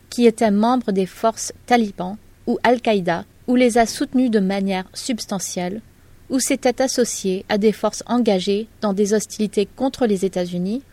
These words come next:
ou leurs partenaires de coalition, y compris toute personne qui a perpétré un acte de belligérance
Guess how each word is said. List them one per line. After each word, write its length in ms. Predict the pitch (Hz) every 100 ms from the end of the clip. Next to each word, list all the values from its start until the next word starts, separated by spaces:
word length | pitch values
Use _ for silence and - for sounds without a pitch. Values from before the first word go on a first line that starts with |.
| - - -
ou 80 | 269
leurs 180 | 247 220
partenaires 500 | - - 208 202 233
de 120 | 214
coalition, 640 | 196 196 180 180 - 175 214 - - - -
y 80 |
compris 380 | 247 220 - 202
toute 240 | - 214 -
personne 520 | 196 - 196 185 196 -
qui 100 | -
a 60 | 240
perpétré 680 | - 226 - 202 - 202 196
un 160 | 202 196
acte 280 | 202 - 185
de 120 | 190
belligérance 880 | 175 208 233 196 170 165 - -